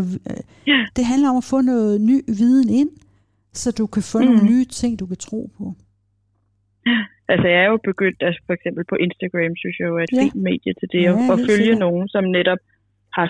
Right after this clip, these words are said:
Speaker 2: stået i samme situation og
Speaker 1: Ja.
Speaker 2: været sådan, de
Speaker 1: Ja.
Speaker 2: blev ikke glade af deres fuldtidsjob, og de
Speaker 1: Nej, nemlig.
Speaker 2: skulle så finde på noget andet, og nu er de så gået selvstændige og følger lidt
Speaker 1: Ja.
Speaker 2: sådan med,
Speaker 1: Ja.
Speaker 2: øh, i den proces,
Speaker 1: Ja.
Speaker 2: om hvad de har gjort sig af
Speaker 1: Ja.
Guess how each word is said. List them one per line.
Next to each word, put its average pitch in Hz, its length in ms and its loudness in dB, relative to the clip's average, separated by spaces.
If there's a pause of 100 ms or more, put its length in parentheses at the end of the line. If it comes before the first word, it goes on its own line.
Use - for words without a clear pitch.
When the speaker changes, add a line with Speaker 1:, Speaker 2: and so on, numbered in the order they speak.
Speaker 2:
stået 180 340 0
i - 20 -2 (100)
samme 180 180 0 (100)
situation 185 500 -2
og 185 40 -2
Speaker 1:
Ja. 180 60 2
Speaker 2:
været 175 220 2
sådan, 180 180 -4 (280)
de 196 140 -4
Speaker 1:
Ja. 226 80 -2 (200)
Speaker 2:
blev 185 140 4 (100)
ikke - 120 -10 (100)
glade 175 280 0 (120)
af 170 140 -4
deres 160 180 -2 (100)
fuldtidsjob, 170 720 -4
og 190 40 -2 (100)
de 190 40 2 (120)
Speaker 1:
Nej, 220 140 0 (160)
nemlig. 196 260 -2 (100)
Speaker 2:
skulle - 220 -6
så 180 120 -2
finde 180 220 0
på 185 100 -4
noget 170 200 0
andet, 175 200 -2
og 180 80 -2
nu 185 120 -4
er 180 100 -6
de - 60 -18 (100)
så 180 40 0 (180)
gået 175 140 -2 (100)
selvstændige 175 580 -4
og 175 120 -6
følger 185 260 0
lidt 190 100 -2
Speaker 1:
Ja. 170 140 2
Speaker 2:
sådan 180 240 2
med, 180 80 0 (380)
Speaker 1:
Ja. 269 80 0 (280)
Speaker 2:
øh, 180 160 2 (100)
i - 100 0
den 226 100 0 (160)
proces, 190 360 0 (100)
Speaker 1:
Ja. 185 120 2
Speaker 2:
om 202 140 4
hvad 180 140 2
de 185 120 0
har 180 140 -2
gjort 190 180 -2
sig 196 120 -2
af 254 60 -2
Speaker 1:
Ja. 262 60 0